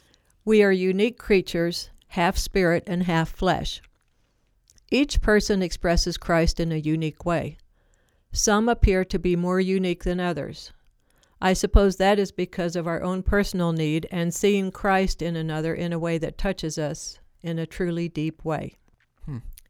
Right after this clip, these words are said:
Speaker 1: Amen.
Speaker 2: Yeah, amen
Speaker 1: Everyone
Speaker 2: to
Speaker 1: will
Speaker 2: that.
Speaker 1: agree.
Speaker 2: Yeah.
Speaker 1: Another excerpt is, Mike wrote, "Once in the throes of sickness, I asked the Lord to heal me. He said, 'No,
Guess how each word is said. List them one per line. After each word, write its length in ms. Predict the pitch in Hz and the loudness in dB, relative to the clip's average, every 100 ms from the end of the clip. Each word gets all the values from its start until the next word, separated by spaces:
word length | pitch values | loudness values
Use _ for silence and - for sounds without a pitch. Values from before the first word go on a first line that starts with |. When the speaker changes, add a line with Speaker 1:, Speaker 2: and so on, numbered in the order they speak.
| 170 | -2
Speaker 1:
Amen. 480 | 180 170 165 175 170 | 0 2 0 -2 -6
Speaker 2:
Yeah, 160 | - 120 | -8 -8
amen 120 | 127 - | -8 -6
Speaker 1:
Everyone 460 | 175 185 175 175 170 | -2 0 0 0 0
Speaker 2:
to 60 | |
Speaker 1:
will 120 | 170 | 0
Speaker 2:
that. 60 | 165 | -2
Speaker 1:
agree. 480 | 160 160 156 156 160 - | -2 -4 -4 -4 -10 -14
Speaker 2:
Yeah. 240 | 98 73 - - _ _ _ _ - - | -10 -10 -12 -18 _ _ _ _ -16 -6
Speaker 1:
Another 600 | 202 196 226 226 233 - | -2 2 2 4 4 2
excerpt 540 | 214 214 - 214 208 | 0 -2 -2 -4 -2
is, 440 | 196 190 190 - - _ _ _ | -2 0 -2 -6 -18 _ _ _
Mike 400 | 208 202 202 - | -2 0 0 -2
wrote, 320 | 202 190 180 | 2 4 2
"Once 400 | - 208 233 254 | 2 2 2 0
in 180 | - 214 | 0 2
the 120 | 208 | 2
throes 360 | 190 208 208 190 | 2 2 4 2
of 140 | 180 | 0
sickness, 640 | - 247 254 180 160 180 - 185 | 2 2 2 -2 -6 -6 -8 -4
I 180 | 175 - | -4 -2
asked 520 | 185 214 - - - | 0 2 2 0 -6
the 100 | 208 | -2
Lord 340 | 196 175 175 175 | 0 0 -2 -4
to 100 | 185 | -6
heal 260 | 170 165 156 | -2 -2 -2
me. 300 | 151 139 - - _ _ _ | -6 -8 -12 -20 _ _ _
He 220 | - 214 | -2 -2
said, 340 | 214 202 196 190 | 0 0 0 2
'No, 500 | 190 175 - 147 | 2 2 0 -6